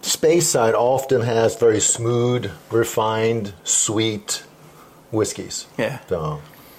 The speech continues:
Speaker 2: Oh,
Speaker 1: yeah.
Speaker 2: really good.
Speaker 1: Yeah.
Speaker 2: All right, so right here we have, uh, Glenfiddich fourteen, uh, Bourbon Barrel Reserve Single Malt, uh, Speyside.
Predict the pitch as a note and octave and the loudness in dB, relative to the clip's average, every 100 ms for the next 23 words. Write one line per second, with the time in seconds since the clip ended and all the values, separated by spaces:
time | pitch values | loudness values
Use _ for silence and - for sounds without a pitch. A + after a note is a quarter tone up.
0 | - - A#2+ G#2+ G#2+ A#2 B2+ D3+ D#3 A#2+ | -18 -8 -4 -4 0 0 2 2 4 4
1 | A2 A2 - - - G#2 A2 A2+ - - | 2 2 0 -4 -6 -2 -2 -4 -14 -20
2 | - - - B2 A#2+ A#2 B2 B2+ C#3 C3+ | -20 -14 -4 -2 0 0 2 0 2 2
3 | C#3 B2+ A#2 A2 G#2+ G#2+ G#2 G2 - - | 2 2 2 2 0 0 0 -2 -6 -20
4 | - - - - - A2 G2+ G2+ G2 - | -20 -20 -20 -14 -6 -2 0 0 -2 -4
5 | B2+ A#2 C3 A#2 - E3 C#3+ - D#3 C#3+ | -4 -2 -2 -2 -2 -2 0 0 0 2
6 | C3+ B2 - - - - - A2 G#2 G2+ | 0 -2 -12 -20 -20 -14 -6 -2 0 0
7 | C#3 D3 D3 C3 C3+ C3 A#2+ G#2+ A2 A#2 | -2 0 0 0 0 2 0 0 0 2
8 | A#2+ A#2 C3+ C3 B2+ C3+ A#3 - - - | 0 -2 -4 -2 0 0 0 -6 -20 -14
9 | - G#2 - - - C#3+ C#3 C#3+ C#3+ C3+ | -8 -6 -6 -6 -6 -6 -4 -2 -2 0
10 | C#3 | -2